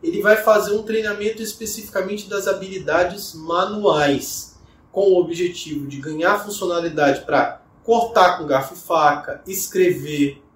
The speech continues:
pintar, desenhar, utilizar utensílios domésticos, tomar água no copo sem derramar. Então, às vezes, pra pacientes na fase inicial, isso pode parecer um pouco bobo, mas a gente sabe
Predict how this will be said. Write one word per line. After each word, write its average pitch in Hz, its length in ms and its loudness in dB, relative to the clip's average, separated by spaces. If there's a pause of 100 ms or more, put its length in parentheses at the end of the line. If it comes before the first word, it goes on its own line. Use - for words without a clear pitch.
(200)
pintar, 156 600 2
desenhar, 151 680 0
utilizar 185 560 0
utensílios 165 600 -4
domésticos, 147 840 -2 (240)
tomar 185 300 4
água 151 160 2
no 175 140 -2
copo 151 320 2
sem 139 180 -10
derramar. 135 640 -4 (340)
Então, 202 480 0
às 180 220 4
vezes, 247 180 0
pra 247 140 0
pacientes 185 440 -2
na 160 120 -4
fase 127 320 -2
inicial, 190 500 -2
isso - 220 -6
pode 202 220 0
parecer 202 680 -2 (460)
um 185 60 -20
pouco 226 320 2
bobo, 175 340 2
mas 175 540 -2
a 156 100 -2
gente 226 280 -4
sabe 143 580 4